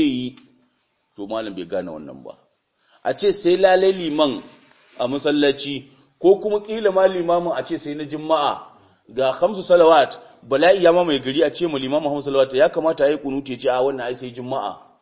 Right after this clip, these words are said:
Allah ya ce duk baya fahimtar wannan. Limamin masallacin unguwa, kila bala'in da ya sauka ya mafu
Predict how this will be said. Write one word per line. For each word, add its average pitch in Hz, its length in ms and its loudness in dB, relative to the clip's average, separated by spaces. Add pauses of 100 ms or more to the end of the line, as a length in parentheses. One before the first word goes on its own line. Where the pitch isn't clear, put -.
(500)
Allah 127 180 -14
ya 127 80 -16
ce 131 120 -18
duk 131 200 -16
baya 143 200 0
fahimtar 113 300 -12
wannan. 101 300 -12 (460)
Limamin 131 440 -10
masallacin 135 480 -10
unguwa, 131 640 0 (600)
kila 156 360 -2 (320)
bala'in 120 560 -2
da 110 80 -6
ya 123 120 -2
sauka 123 560 -2 (280)
ya 131 280 0
mafu 139 600 -2